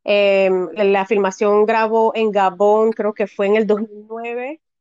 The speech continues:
me parece, no estoy ahorita segura, <laughs> porque fue hace mucho tiempo. Em, tú sabes,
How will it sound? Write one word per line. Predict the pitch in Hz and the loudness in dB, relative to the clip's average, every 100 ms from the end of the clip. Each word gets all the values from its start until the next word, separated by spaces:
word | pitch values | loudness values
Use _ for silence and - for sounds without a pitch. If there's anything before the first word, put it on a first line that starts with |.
| _ | _
me | 180 | -14
parece, | 175 185 190 214 | -6 -2 -2 -2
no | 202 | -4
estoy | 196 202 202 196 | 0 2 4 2
ahorita | 190 190 196 | 2 0 -2
segura, | 190 175 180 226 | 0 2 4 2
<laughs> | 208 226 | 0 -2
porque | 185 170 170 | -2 -2 0
fue | 180 | 0
hace | 165 | 0
mucho | 190 196 196 | 0 2 0
tiempo. | 185 175 220 - - - - - | 0 0 -2 -6 -18 -18 -18 -4
Em, | 208 208 202 196 185 180 175 _ _ _ _ _ _ _ _ _ _ _ _ _ _ _ _ _ _ _ _ 330 - | 0 2 2 0 -4 -8 -10 _ _ _ _ _ _ _ _ _ _ _ _ _ _ _ _ _ _ _ _ -16 -8
tú | 320 | -6
sabes, | 339 262 202 190 196 196 | -2 0 0 0 0 0